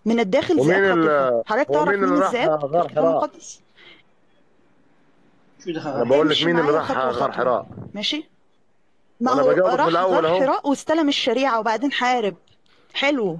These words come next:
Speaker 1: حلو، حارب.
Speaker 2: يعني
Speaker 1: ما
Speaker 2: هو من
Speaker 1: حارب.
Speaker 2: أول
Speaker 1: ما
Speaker 2: ما
Speaker 1: أتاش في
Speaker 2: نزل
Speaker 1: صوت
Speaker 2: النبي،
Speaker 1: الحملان.
Speaker 2: اسمعيني، من أول ما نزل النبي نزل
Speaker 1: النبي
Speaker 2: حارب؟
Speaker 1: محارب. هم.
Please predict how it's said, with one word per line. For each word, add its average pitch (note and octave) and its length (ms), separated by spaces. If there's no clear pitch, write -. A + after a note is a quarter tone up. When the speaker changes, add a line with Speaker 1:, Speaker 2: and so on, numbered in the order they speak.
Speaker 1:
حلو، A#3 320
حارب. A#3 260
Speaker 2:
يعني C3+ 260
Speaker 1:
ما D#3+ 60
Speaker 2:
هو F#3 220
من E3 60
Speaker 1:
حارب. D#3+ 180
Speaker 2:
أول F#3 400
Speaker 1:
ما D#3 60
Speaker 2:
ما D#3 60
Speaker 1:
أتاش D#3 160
في F3+ 60
Speaker 2:
نزل E3 100
Speaker 1:
صوت D3+ 120
Speaker 2:
النبي، D3+ 240
Speaker 1:
الحملان. F#3+ 360
Speaker 2:
اسمعيني، C3+ 420
من A#2+ 160
أول D#3 260
ما D3+ 100
نزل D#3+ 260
النبي C#3+ 520
نزل C#3+ 180
Speaker 1:
النبي - 80
Speaker 2:
حارب؟ E3+ 340
Speaker 1:
محارب. A#3 480
هم. B3 180